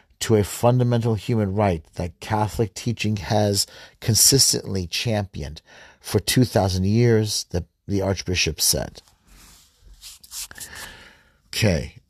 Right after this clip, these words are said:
Um, the Speaker of the House has, has had more, um, has had, has made more, her comments in a conversation with,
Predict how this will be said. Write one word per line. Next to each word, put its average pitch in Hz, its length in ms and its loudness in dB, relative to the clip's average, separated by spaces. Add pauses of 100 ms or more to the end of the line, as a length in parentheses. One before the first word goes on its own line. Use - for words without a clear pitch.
(140)
Um, 98 420 0 (560)
the 104 120 -2
Speaker 160 720 2 (120)
of 120 460 0 (340)
the 101 140 -4
House 87 680 -2
has, 104 720 0
has 101 220 0
had 98 240 -2
more, 120 500 0 (200)
um, 87 400 -2
has 101 160 -4
had, 107 380 0 (400)
has 101 140 0
made 113 200 4
more, - 240 0
her 98 140 -10
comments 90 640 -2 (560)
in 104 100 -2
a 101 60 2
conversation 117 960 0 (140)
with, 104 600 0